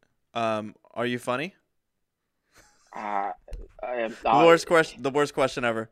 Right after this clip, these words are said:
Speaker 2: Yeah, yeah, uh, yeah. Give me,
Speaker 1: Sh-, show
Speaker 2: uh,
Speaker 1: me, show me you be funny right now.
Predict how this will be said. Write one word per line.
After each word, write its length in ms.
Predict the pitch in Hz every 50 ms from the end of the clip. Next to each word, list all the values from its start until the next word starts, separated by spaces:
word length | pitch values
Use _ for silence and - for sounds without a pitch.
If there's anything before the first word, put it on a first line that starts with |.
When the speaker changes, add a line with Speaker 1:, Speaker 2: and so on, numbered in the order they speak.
| _ -
Speaker 2:
Yeah, 160 | - - 135 - - - - -
yeah, 300 | 135 135 127 139 143 - -
uh, 160 | 127 123 117 113
yeah. 460 | 113 117 120 123 123 127 147 147 131
Give 160 | 123 156 151
me, 160 | 147 147 156 160
Speaker 1:
Sh-, 200 | 185 180 165 -
show 200 | - - 185 180
Speaker 2:
uh, 40 | 175
Speaker 1:
me, 300 | 180 180 175 165 - -
show 220 | 135 - - 165 165
me 80 | 175 170
you 120 | 165 160
be 120 | 151 151
funny 280 | 139 - 156 139 131 123
right 100 | 117 110 110
now. 240 | 107 95 98 120